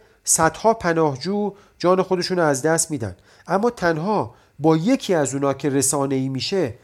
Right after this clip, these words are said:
همدلی نشون می‌دیم. میلیون‌ها نفر با گرسنگی و فرق-، فقر دست و پنجه نرم می‌کنن، اما تنها با اون فردی که می‌بینیم خم شده در سطل زباله داره غذا، دنبال غذا می‌گرده،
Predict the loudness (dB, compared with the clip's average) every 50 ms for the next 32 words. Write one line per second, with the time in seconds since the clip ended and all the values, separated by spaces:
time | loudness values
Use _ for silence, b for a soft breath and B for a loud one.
0 | b b b -6 -4 -4 -2 -2 -4 -4 -4 -4 -6 -6 -8 -10 -12 -14 -14 -14
1 | -16 -18 -20 _ _ _ _ _ _ _ _ _ _ _ b b b b b b
2 | b b b b b 0 2 2 2 2 2 0 0 0 0 0 0 0 0 -2
3 | 0 0 -2 0 2 0 0 0 0 0 0 0 0 -2 -4 -4 -4 -2 -4 -4
4 | -4 -2 -2 -2 -2 -2 -4 b b b b b b b b -8 -6 -2 0 0
5 | 0 0 0 -4 -14 -16 b b b b b -2 -2 -2 -2 -4 -4 -4 -4 -4
6 | -4 -4 -4 -2 -2 -4 -4 -8 -10 -12 -12 -12 -12 -12 b b b b b b
7 | b -4 -2 0 0 -2 -2 -2 -4 -8 b b b b -4 -2 -2 -2 -2 0
8 | -2 0 2 2 2 0 0 -4 -6 -4 -4 -4 -6 -8 -8 -8 -6 -6 -6 -6
9 | -6 -4 -2 -2 -2 -2 -4 b b b b b b -10 -4 -2 -2 -2 -2 -4
10 | -4 -2 -2 0 0 0 0 0 -2 -4 -4 -6 -10 -10 -6 -4 -2 -2 0 2
11 | 2 2 0 0 0 -2 -2 -2 0 0 0 0 0 0 -2 -2 -2 -2 -2 -2
12 | -2 -2 -2 -2 -2 -4 -4 -4 -4 -2 -4 -2 -2 -2 -2 -2